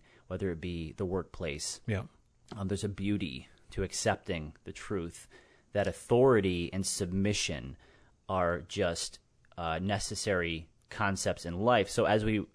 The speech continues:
Speaker 1: as we submit to the Lord, uh, we should be ready and willing and, uh, and loving that we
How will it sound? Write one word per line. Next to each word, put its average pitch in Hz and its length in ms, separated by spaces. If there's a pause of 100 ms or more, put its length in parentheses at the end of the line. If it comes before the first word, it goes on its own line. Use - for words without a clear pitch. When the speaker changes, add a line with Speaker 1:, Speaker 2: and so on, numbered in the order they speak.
Speaker 1:
as 110 180
we 107 140
submit 98 460
to 107 160
the 87 120
Lord, 85 540 (640)
uh, 87 260
we 101 120
should 92 240
be 87 120
ready 87 540
and 87 160
willing 90 560
and, 80 340 (120)
uh, 71 280 (120)
and 87 120
loving 95 600 (680)
that 82 340
we 87 420